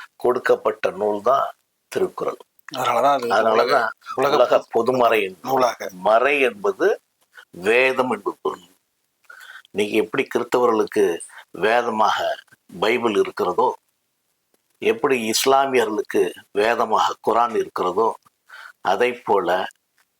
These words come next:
Speaker 1: தமிழர்களுக்கான மறைநூல் திருக்குறள் தான். நம்முடைய வேதம் அதுதான், திருக்குறள் தான். வள்ளுவ பெருந்தகையே மனிதனுடைய இயல்புல முக்கியமாக இருக்க வேண்டியது நகைச்சுவை உணர்வுன்றாரு.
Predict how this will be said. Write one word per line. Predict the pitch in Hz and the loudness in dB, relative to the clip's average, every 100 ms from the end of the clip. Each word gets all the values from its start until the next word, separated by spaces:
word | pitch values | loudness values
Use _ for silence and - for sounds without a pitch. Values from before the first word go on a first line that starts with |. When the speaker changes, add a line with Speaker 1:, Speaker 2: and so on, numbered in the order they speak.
| - | -4
Speaker 1:
தமிழர்களுக்கான | 110 127 160 151 135 117 113 110 104 92 | -2 2 2 2 0 -2 0 0 -2 -4
மறைநூல் | 95 101 117 110 107 127 - _ _ _ - | -2 0 -2 -4 -8 -8 -12 _ _ _ -4
திருக்குறள் | 113 - - 196 | -2 -2 -2 -2
தான். | - 165 | -4 -6
நம்முடைய | 95 98 107 110 104 | -6 -2 0 2 2
வேதம் | 101 117 120 | 0 0 -2
அதுதான், | 80 - 80 78 _ _ - | -6 -10 -12 -12 _ _ -6
திருக்குறள் | 107 107 101 92 87 | -6 -2 -2 -2 -4
தான். | 78 - - - | -8 -14 -8 -2
வள்ளுவ | 127 170 180 156 | 0 4 4 4
பெருந்தகையே | 139 131 131 123 113 117 107 104 - - _ _ - - | 2 2 0 -2 -2 -2 -2 -4 -10 -12 _ _ -18 -16
மனிதனுடைய | - 95 123 165 170 165 151 135 127 | -8 -2 0 0 0 0 2 0 -2
இயல்புல | 104 120 143 143 120 - - - 107 - - - - | -2 0 0 0 -4 -2 -4 -4 -4 -8 -12 -20 -10
முக்கியமாக | 110 131 - 165 156 151 156 160 | -2 -2 -2 0 0 2 2 2
இருக்க | 143 131 131 127 | 0 0 0 0
வேண்டியது | 113 113 104 107 135 | 0 -2 -2 -2 -2
நகைச்சுவை | 104 117 131 - 120 101 | -4 -2 -2 -2 0 0
உணர்வுன்றாரு. | 95 95 101 202 180 160 - | -2 -4 -4 -6 -6 -8 -10